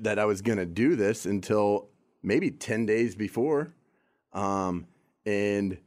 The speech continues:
there was a lot of processing that went into that. Um, I played this scenario out probably a thousand times in my mind. Um,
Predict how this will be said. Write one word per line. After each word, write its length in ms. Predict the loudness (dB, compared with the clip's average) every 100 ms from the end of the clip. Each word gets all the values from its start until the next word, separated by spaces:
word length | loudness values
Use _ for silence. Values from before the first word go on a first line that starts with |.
| _ _ _ -20
there 260 | -6 0 0
was 120 | 0
a 40 | 0
lot 160 | 0
of 100 | -2
processing 680 | -2 2 2 0 -2 0 2
that 140 | 2
went 160 | 2 2
into 240 | 2 0
that. 280 | 0 -2 -4 -12 _ _ _ _ _ _ _ -14 -2
Um, 600 | 0 2 2 0 -4 -6 -10 -4
I 140 | -4
played 360 | -4 0 0 2
this 160 | -2 -4
scenario 540 | -4 -2 2 2 2
out 260 | 2 0 -4 _ _ _
probably 420 | -4 0 2 2 0
a 80 |
thousand 600 | -2 -2 2 2 2 0
times 420 | 2 2 2 0 0
in 80 |
my 120 | 0 0
mind. 520 | 0 2 0 -2 -6 -18 _ _ _ _
Um, 540 | -6 -4 -2 -4 -6